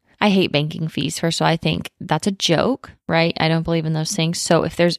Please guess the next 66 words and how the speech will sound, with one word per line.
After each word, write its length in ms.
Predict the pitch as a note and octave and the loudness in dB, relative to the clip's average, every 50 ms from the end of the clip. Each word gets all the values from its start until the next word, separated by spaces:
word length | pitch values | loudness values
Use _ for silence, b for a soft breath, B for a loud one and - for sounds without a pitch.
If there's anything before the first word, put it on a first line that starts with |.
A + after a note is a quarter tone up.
| - - | -2 0
any 240 | F3+ G3 G#3+ A3+ | 0 2 2 2
way 220 | A3 G3 F3+ F3 F3+ | 2 4 4 4 4
that 140 | F3 - - | 2 0 -2
you 120 | E3 E3 | -4 -6
can 240 | - - F3+ E3+ D#3+ | -4 -4 -4 -4 -2
get 160 | - D#3+ D#3+ | -2 0 0
around 560 | F3 F3 D3 D3 C3+ B2 C3 C#3+ D#3+ E3+ E3+ | 0 0 0 -2 -2 0 0 0 -2 -4 -6
having 440 | - - - D3+ D3+ D#3+ D#3+ D#3+ - | -6 -4 -2 -2 -2 -2 -4 -4 -6
a 80 | - D#3 | -8 -8
banking 500 | - - - D3 E3+ - - A#3 C4 C4 | -6 -6 -4 -4 -4 -4 -4 -4 -4 -4
fee, 380 | - - C#4+ C#4+ C#4+ D4 D4+ - _ _ _ _ _ _ _ - | -2 0 2 2 2 2 0 -4 _ _ _ _ _ _ _ -10
Same 320 | - - - E3 G3+ B3+ | -6 -4 -2 0 0 2
with 160 | C#4+ D4+ C#4 | 2 2 2
A 160 | - - A#3 | 2 2 2
T 220 | A3 - - G#3 F#3+ | 2 2 2 4 4
M 100 | F#3+ G3 | 4 4
fees. 360 | F#3 - A#2 D2+ - - - _ _ | 2 0 -4 -4 -6 -12 -14 _ _
Don't 320 | - F#3 F#3 A3 B3 B3 | -2 0 0 0 0 0
get 100 | B3+ C#4+ | 0 0
me 140 | D4 D4 C#4+ | 0 0 -2
started 300 | B3+ - - A3 G#3+ G#3+ | -2 0 2 2 2 2
on 160 | G3+ G3 - | 0 -2 -2
A 100 | - F3+ | -4 -6
T 220 | F3 - - - E3 | -6 -6 -6 -4 -4
M 100 | E3 E3+ | -4 -4
fees, 260 | - - D3 - - | -6 -8 -8 -6 -2
meaning 300 | F#3+ G3 G3 F#3+ F#3 - | 0 2 2 4 2 2
if 160 | - F3+ - | 0 0 2
I 100 | F3 F3 | 2 2
just 220 | F#3 G3 F#3+ - - | 2 0 -2 -2 2
go 220 | - F3+ F3+ F3+ | 4 6 6 6
to 80 | F3+ F3 | 4 2
the 100 | F#3 F#3 | 0 0
gas 260 | F3+ D#3+ D3+ F3+ - | 2 0 0 0 -2
station 380 | - - G3+ G#3 - A3 G#3+ | -2 -2 -2 0 0 0 2
and 100 | G#3+ F#3+ | 2 2
I 180 | F3+ F3 F3 E3+ | 2 2 2 2
need 180 | E3+ E3+ E3+ E3+ | 0 0 0 -2
to 60 | F3 | -4
pull 200 | - - F3 E3+ | -2 0 0 2
out 160 | E3 - - | 2 0 -2
cash 320 | - - E3 E3 F#3 F3+ | -2 -2 0 0 0 0
and 100 | - E3+ | -2 0
there's 140 | D#3+ D#3+ D#3+ | 0 0 0
a 80 | E3 E3 | 0 -2
random 400 | D#3 D#3+ D#3 D#3 D#3 E3 E3+ F3+ | -2 -2 -2 -2 0 0 0 0
A 140 | E3+ E3+ F3 | 0 -2 -2
T 180 | - - E3+ | -2 -2 0
M, 140 | D#3 D#3 - - | 0 0 -2 -4
it 60 | - | -8
costs, 300 | - - - G4+ - - | -4 -2 -2 -2 2 0
like, 100 | A#4 G4+ | 0 0
three 640 | - - - - B3 A#3+ B3+ C4 C4+ D4+ D#4+ F4 F4 - - _ | 0 -6 -8 -2 2 4 4 6 6 6 4 4 2 0 -4 _
to 120 | - C#4+ | -4 -4
four 520 | - - - C4+ C4 C#4 C#4+ C#4+ D4 C#4 B B B B B B _ - | -4 0 0 2 4 4 4 2 0 -2 B B B B B B _ 2
or 140 | A#3+ B3+ | 2 2
five 480 | B3+ - - - A3+ A#3 C4 B3 A3 G3+ | 2 0 0 0 2 2 2 0 -4 -4
bucks 400 | F#3+ G#3+ A#3+ - - - - - | -4 -4 -4 -4 -6 -8 -10 -8
to 140 | - - G#3+ | -8 -8 -8
pull 180 | - - A3+ | -6 -4 -2
out 160 | A3+ G#3+ - - | -2 -2 -4 -4
cash. 320 | - A3+ G#3+ G3+ - - - | -4 -2 -2 -2 -2 -4 -4
Are 40 | G3+ | -4
you 100 | G#3 G3+ | -4 -4
kidding 400 | - - - F#3+ F#3 G#3 A#3 C4 | -4 -4 0 2 2 2 2 2
me? 220 | D4 D#4 D#4 D#4 | 0 0 -2 -4